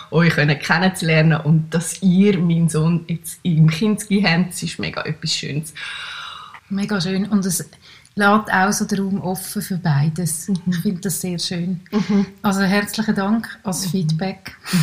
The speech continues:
Speaker 1: Mhm.
Speaker 2: Wir haben das ausserordentlich geschätzt
Speaker 1: Mhm.
Speaker 2: und
Speaker 1: Mega
Speaker 2: uns mega
Speaker 1: fest.
Speaker 2: gefreut.
Speaker 1: Mega fest. Das ist wirklich eine sehr, sehr coole Sache.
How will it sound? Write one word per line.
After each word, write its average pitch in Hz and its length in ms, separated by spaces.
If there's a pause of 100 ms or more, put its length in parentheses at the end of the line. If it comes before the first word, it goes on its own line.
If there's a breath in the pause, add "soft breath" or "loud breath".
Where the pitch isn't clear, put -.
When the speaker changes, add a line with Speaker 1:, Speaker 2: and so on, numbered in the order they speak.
(180)
Speaker 1:
Mhm. 170 260
Speaker 2:
Wir 208 300
haben 196 260
das - 220 (380)
ausserordentlich 180 880
geschätzt - 480
Speaker 1:
Mhm. 170 240
Speaker 2:
und 165 200
Speaker 1:
Mega 175 100
Speaker 2:
uns 165 240
mega 180 320
Speaker 1:
fest. - 60 (140)
Speaker 2:
gefreut. 156 420
Speaker 1:
Mega 185 420
fest. 165 400
Das 330 180
ist 254 100
wirklich 214 480
eine - 80
sehr, 311 220
sehr 285 360
coole 262 380
Sache. - 360